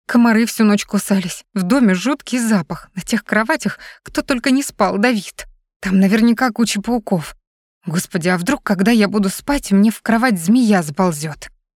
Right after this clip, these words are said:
«Нет», повторяет Давид. «Но ты права, там слишком грязно, чтобы жить. Поэтому сегодняшний день посвятим уборке.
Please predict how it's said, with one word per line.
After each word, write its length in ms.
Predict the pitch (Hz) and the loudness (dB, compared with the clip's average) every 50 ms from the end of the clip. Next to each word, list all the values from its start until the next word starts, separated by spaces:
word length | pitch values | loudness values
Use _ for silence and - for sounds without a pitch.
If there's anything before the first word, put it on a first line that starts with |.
| _ _ _ _ _ | _ _ _ _ _
«Нет», 520 | - 180 190 196 190 180 156 143 - - _ _ _ _ _ | -2 0 0 2 2 0 -2 -4 -8 -16 _ _ _ _ _
повторяет 520 | - 175 - - 196 170 170 160 160 147 | -14 -14 -6 -4 -4 -2 -2 -4 -6 -6
Давид. 420 | 147 170 156 143 139 135 - - - _ _ _ _ _ _ _ | -6 -6 -6 -6 -8 -14 -16 -20 -20 _ _ _ _ _ _ _
«Но 140 | - 185 185 | -4 -4 -2
ты 120 | - 247 208 | -2 -2 0
права, 360 | - 233 240 233 208 165 156 | 0 0 2 2 2 0 0
там 180 | - 175 180 190 | 0 -2 -2 -2
слишком 460 | - - 202 208 - - 208 202 180 | -2 0 -2 -2 0 2 2 2 2
грязно, 380 | 196 208 247 226 175 165 165 147 | 2 2 2 0 0 -2 -4 -6
чтобы 340 | - - - 170 160 170 | -6 -6 -6 -4 -4 -4
жить. 340 | 151 143 147 135 - - - _ _ _ _ _ _ _ _ - | -6 -6 -10 -12 -14 -16 -20 _ _ _ _ _ _ _ _ -2
Поэтому 340 | 190 208 208 - 226 220 | 0 0 2 4 2 2
сегодняшний 680 | 208 - 247 240 285 294 233 214 196 - - 185 175 170 | 2 0 0 0 0 2 2 2 2 0 0 -2 -4 -4
день 240 | 151 165 160 160 143 | -4 -6 -6 -4 -4
посвятим 480 | - 170 - 214 208 - - 247 226 | -6 -4 -2 -2 -2 0 2 2 2
уборке. 540 | 196 170 156 160 156 151 - - 156 143 139 | 2 2 0 -4 -4 -6 -8 -12 -14 -14 -14